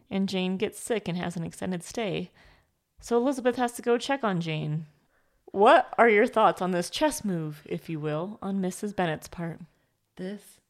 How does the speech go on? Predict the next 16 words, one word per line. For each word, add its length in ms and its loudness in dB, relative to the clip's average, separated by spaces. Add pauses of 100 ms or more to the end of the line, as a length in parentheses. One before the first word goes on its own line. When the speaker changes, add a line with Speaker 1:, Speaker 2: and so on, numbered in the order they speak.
(180)
Speaker 2:
cracked 600 -16 (180)
me 340 -10
up. 260 -14 (140)
I 100 -4
don't 260 -4
know 120 0
why. 440 -2 (960)
It 240 -16
just 280 -6
made 220 0
me 160 -2
laugh 360 -6
because 280 -10
it 80 -8
was 260 -10
like 300 2